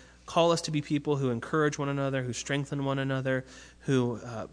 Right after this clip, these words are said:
push each other towards Jesus, celebrating your every movement in us, at your every work,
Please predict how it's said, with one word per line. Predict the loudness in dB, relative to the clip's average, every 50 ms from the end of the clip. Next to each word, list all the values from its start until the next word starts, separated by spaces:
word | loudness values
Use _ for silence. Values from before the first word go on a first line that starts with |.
| -14 -10
push | -4 -2 0 2 2 0 0 0
each | 0 -2 0 0 0
other | 0 2 0 0
towards | -2 -2 0 0 0 -2 -2
Jesus, | -2 -2 0 0 0 -2 -4 -4 -6 -8 -12 -20 -14 -8
celebrating | -4 0 4 4 6 6 6 4 4 4 4 4 4 4 4 2 2 0 -2 -6 -14 -20 -18 -8 0
your | 4 6 6 6 6 4
every | 2 0 0 0 0 0 2 2
movement | 2 4 4 4 4 4 4 2 0 0 -2 -2
in | -2 -2 0
us, | -2 -2 -4 -6
at | -6
your | -4 -2 -2 0
every | 0 -2 0 2 2 2
work, | 2 2 2 2 2 2 0 -4 -10 -20